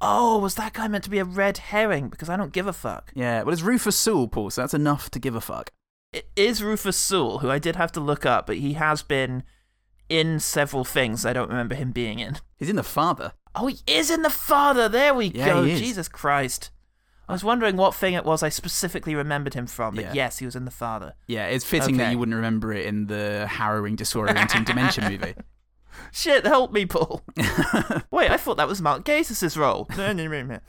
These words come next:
Speaker 2: <laughs>
Speaker 1: So, it, it's revealed at this stage that he is a tax dodger.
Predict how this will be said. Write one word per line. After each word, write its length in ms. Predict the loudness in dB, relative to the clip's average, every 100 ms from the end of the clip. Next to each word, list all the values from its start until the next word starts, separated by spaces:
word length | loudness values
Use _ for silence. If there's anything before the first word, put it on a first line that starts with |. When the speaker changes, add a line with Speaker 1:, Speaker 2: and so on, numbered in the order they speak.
| -6 -4
Speaker 2:
<laughs> 360 | -4 -6 -20
Speaker 1:
So, 300 | 0 2 2 -4 _ _ _ _ _ _ -4 -4
it, 120 | 0
it's 180 | 0 0
revealed 340 | -2 0 2 2
at 80 |
this 160 | 0 -2
stage 280 | 0 -2 -2
that 80 | -2
he 120 | -2
is 120 | -2
a 40 | -4
tax 440 | -4 -2 -2 -2
dodger. 540 | -2 0 0 -2 -4